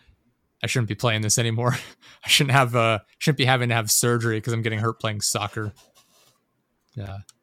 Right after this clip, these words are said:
But I would, I would play soccer more, I think. And then knowing that I'm absolutely fine financially because I'm basically cheating stock, the stock market with, uh, Bitcoin, knowing when it's gonna peak and stuff.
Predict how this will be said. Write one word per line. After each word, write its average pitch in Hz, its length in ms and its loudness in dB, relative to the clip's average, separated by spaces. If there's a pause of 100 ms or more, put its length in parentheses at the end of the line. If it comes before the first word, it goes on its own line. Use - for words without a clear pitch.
(260)
But 110 100 -2
I 110 40 0
would, 117 180 -4
I 143 80 -4
would 127 160 -6
play 135 160 -4
soccer 101 340 -4
more, 98 320 -10
I 110 80 -10
think. 101 240 -10
And 107 200 -8
then 101 180 -8
knowing 101 300 -8
that 98 140 -8
I'm 98 200 -8 (680)
absolutely 117 400 -4
fine 107 300 -2
financially 101 480 -6
because 104 280 -8
I'm 101 240 -6 (880)
basically 113 320 -2
cheating 101 400 -6
stock, 101 420 -6
the 127 100 -4
stock 101 320 -6
market 104 460 -6
with, 104 220 -10
uh, 101 160 -6
Bitcoin, 104 640 -6 (460)
knowing 104 300 -8
when 101 140 -10
it's 98 100 -10
gonna 101 140 -8
peak - 320 -14
and 101 120 -12
stuff. - 360 -10